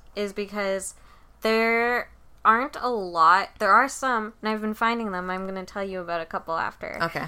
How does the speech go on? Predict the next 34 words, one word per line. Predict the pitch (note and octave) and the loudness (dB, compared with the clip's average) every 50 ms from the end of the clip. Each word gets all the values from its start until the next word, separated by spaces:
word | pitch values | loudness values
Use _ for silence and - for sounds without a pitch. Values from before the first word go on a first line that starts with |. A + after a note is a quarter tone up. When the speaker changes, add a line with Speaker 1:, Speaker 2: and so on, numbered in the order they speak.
| - - - - - | -10 -14 -20 -4 0
Speaker 1:
Um, | G3 G3 F#3+ F#3 F3+ F3+ F3 F3 F#3 - - _ - _ | 2 4 4 4 2 0 -2 -4 -10 -14 -18 _ -6 _
actually, | - D#4+ - - E4+ F4+ | -2 -2 -2 -2 -2 0
you | F#4+ | 2
know | F#4+ | 2
what? | D4 - | 2 0
I'll | B3+ C4 | 0 -2
tell | C4 C4+ D#4 | -2 -4 -4
you | D#4 | -4
about | D4+ D4+ D4 D4 | -2 -2 -4 -4
them | - D4 | -6 -6
now. | C#4 A#3+ A3 G#3 F#3+ G3 G#3 | -6 -4 -4 -2 -4 -4 -4
It'll | G#3 A3 A3 A3 | -4 -4 -4 -4
be | G#3+ A#3 A#3 | -4 -4 -4
like | A#3 A3+ | -4 -4
a | A#3+ | -2
little | A#3 A3+ A3+ | -2 -2 0
recommendation | A3+ A3 A3+ A3+ A3 A3 G#3+ G3 F#3+ - - F#3+ | -2 -2 -4 -4 -6 -6 -6 -6 -8 -10 -12 -10
corner. | F3+ F#3+ F3+ F3+ F3+ F#3 G#3 - - - - - - - - - | -8 -8 -8 -8 -10 -14 -14 -18 -20 -20 -20 -20 -20 -18 -2 4
Um, | G#3 G#3+ G3+ G3 G3 F#3+ F#3+ G3 G3 - - - - - - | 6 8 8 8 8 6 4 2 -2 -6 -10 -14 -20 -14 -12
but | G#3 G3 G#3+ G3+ G3 G3 F#3+ F3+ - - - - - | 0 2 4 4 6 4 2 2 -2 -6 -14 -18 -12
there | G3 G#3+ G#3+ A3 G#3+ G#3+ G#3+ G#3+ - - - | -6 0 2 4 4 4 4 2 2 4 6
aren't, | A3+ A#3 B3 C#4 C#4 - - - | 6 6 6 2 -2 -6 -8 -4
uh, | - G3+ G#3 G3 - - | 0 0 0 0 -2 -4
that | F#3 F#3+ G3 F#3+ F#3+ F#3 - - | 0 4 6 6 6 6 4 0
many | G3 F#3+ F#3 F3+ F#3 F#3 F#3 F3+ F3+ | -4 -4 -4 -4 -4 -4 -6 -6 -8
podcasts | - - - E3+ E3+ E3+ - - D#3+ C#3+ D#3+ - - - | -4 2 2 2 2 2 -2 -6 -6 -6 -6 -10 -12 -4
out | - F3+ F3+ D#3+ - | 0 0 0 0 -2
there | - F3+ F3 E3+ E3 E3 G3 - - - - - - - - - - - | -2 -2 0 0 0 -2 -2 -6 -12 -20 -20 -20 -20 -20 -20 -20 -16 -14
that | G3+ F#3 F#3+ E3 E3+ F#3 F#3 - - - - | -2 2 4 4 6 4 4 2 -2 -10 -18
talk | - - - G3+ G#3+ - | -8 2 2 4 4 4
about | - A#3+ A#3+ A#3 A3+ | 2 2 2 2 2
true | - - - G#3 G3 | -2 -6 -6 -8 -8
crime | - - G3 F#3 F3+ F3+ F3+ F#3 F#3+ F#3+ | -4 -2 -2 0 0 -2 -4 -6 -8 -12
from, | - - - F#3 F#3 F3+ F3+ F3+ F3+ F3+ | -10 -2 2 4 6 6 6 6 4 0